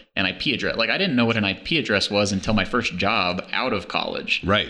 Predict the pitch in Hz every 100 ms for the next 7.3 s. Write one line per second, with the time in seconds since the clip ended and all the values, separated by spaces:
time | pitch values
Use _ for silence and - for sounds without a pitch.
0 | - 113 113 107 127 127 117 107 110 98
1 | - 107 101 92 - 92 117 113 107 92
2 | 95 101 98 90 87 - 107 104 87 87
3 | 101 95 87 101 87 92 113 85 - -
4 | 123 131 - 127 117 110 - 110 104 98
5 | 98 107 104 113 107 107 101 104 98 -
6 | 123 120 98 98 98 101 - 92 98 -
7 | 104 87